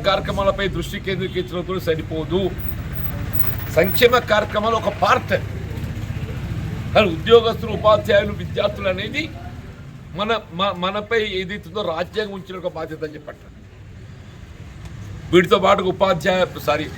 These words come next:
నిరుద్యోగులకు ఉద్యోగ అవకాశాలకు ఏదైతుందో వాళ్ళు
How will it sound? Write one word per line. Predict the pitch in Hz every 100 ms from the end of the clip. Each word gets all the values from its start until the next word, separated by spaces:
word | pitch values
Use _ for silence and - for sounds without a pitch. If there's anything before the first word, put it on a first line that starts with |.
| - -
నిరుద్యోగులకు | 160 196 170 208 202 165 - - - 180 156 170
ఉద్యోగ | 170 196 190
అవకాశాలకు | 190 175 180 175 165 180
ఏదైతుందో | 175 180 175 180 190 - - - -
వాళ్ళు | 156